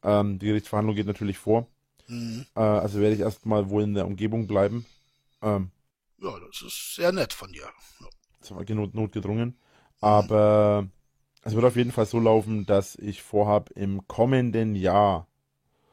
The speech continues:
Speaker 2: Mhm.
Speaker 1: äh, viel rumzureisen.
Speaker 2: Mhm.
Speaker 1: Beziehungsweise in den kommenden Jahren. Ähm,
Speaker 2: Mhm.
Speaker 1: ich möchte nicht ewig als Vagabund leben.
Speaker 2: <laughs>
Speaker 1: Aber ich hab mal so eine Zeit lang auf jeden Fall vor,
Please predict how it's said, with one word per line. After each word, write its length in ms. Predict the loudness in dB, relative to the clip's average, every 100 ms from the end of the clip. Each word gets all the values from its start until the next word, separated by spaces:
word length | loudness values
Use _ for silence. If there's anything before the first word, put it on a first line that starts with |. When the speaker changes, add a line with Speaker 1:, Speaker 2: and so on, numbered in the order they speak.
| _ _ _ _ _ _ _
Speaker 2:
Mhm. 160 | -16 -2
Speaker 1:
äh, 520 | 2 4 4 2 0 -4
viel 260 | -4 0
rumzureisen. 760 | 2 0 -2 0 2 0 -8 -18 _ _ _ _ _
Speaker 2:
Mhm. 400 | -8 -8 -8 -12 _
Speaker 1:
Beziehungsweise 340 | -8 -6 -4
in 60 | -4
den 100 | -6
kommenden 380 | -4 -4 -2 -2
Jahren. 420 | 0 0 -2 -8 _ _ _ -4
Ähm, 380 | -2 -2 -4
Speaker 2:
Mhm. 40 | -10
Speaker 1:
ich 100 | -4
möchte 260 | -4 -2
nicht 180 | -6 -2
ewig 240 | 0 2 2
als 120 | 2
Vagabund 460 | 0 0 0 -2
leben. 380 | 0 0 0 -8 _ _ _ _ _ _ _ _
Speaker 2:
<laughs> 1120 | -2 0 -2 -6 -20 -18 -20 -18 -20 _ _
Speaker 1:
Aber 320 | -2 0 2 0
ich 120 | 0
hab 140 | -4
mal 360 | 0 0 0 -2
so 160 | -6 -4
eine 140 | -4
Zeit 280 | -2 0 0
lang 160 | -2 -6
auf 140 | -2
jeden 180 | -2 -2
Fall 220 | -2 -4
vor, 440 | -2 0 2 2